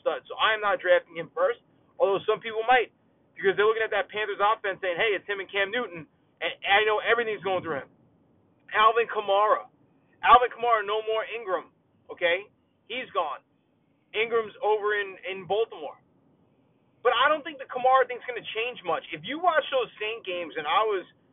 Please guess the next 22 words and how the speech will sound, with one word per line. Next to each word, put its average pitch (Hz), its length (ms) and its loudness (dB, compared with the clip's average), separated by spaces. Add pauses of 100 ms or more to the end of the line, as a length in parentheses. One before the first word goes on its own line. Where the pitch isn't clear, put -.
(300)
you 185 60 2
know, 170 240 6
able 226 240 4
to 208 80 2
watch 196 240 4
a - 80 -16 (100)
few 202 220 -6
last 175 320 6 (100)
year, 190 160 -2
when 196 140 -4
he 247 80 -2
got 277 160 6
to 240 80 -8
the 208 80 -2
red 226 180 0
zone, 190 220 0
it - 20 -4
was 175 140 -10
Kamara 170 400 2
territory 147 420 -4
all 151 160 -2
day. 127 240 -6